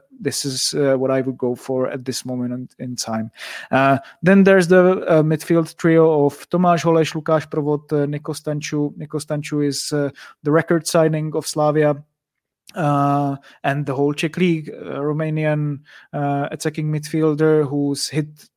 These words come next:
the height of his form, you would say, uh, with, uh, starting this year. Uh, he's a great, uh, guy to have, uh, at set pieces.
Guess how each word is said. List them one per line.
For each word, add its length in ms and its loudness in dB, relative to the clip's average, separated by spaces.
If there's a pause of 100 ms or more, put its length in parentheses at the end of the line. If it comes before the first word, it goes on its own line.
(400)
the 100 -2
height 300 -2
of 100 -4
his 180 -4
form, 400 -2
you 160 -8
would 160 -8
say, 360 0 (280)
uh, 440 -2
with, 360 -8
uh, 280 0
starting 420 -2
this 240 -4
year. 340 2 (320)
Uh, 380 -4
he's 240 -6
a 60 -4
great, 720 0
uh, 500 4 (260)
guy 240 4
to 240 -2
have, 380 -2
uh, 160 0
at 120 -8
set 220 -8
pieces. 560 -4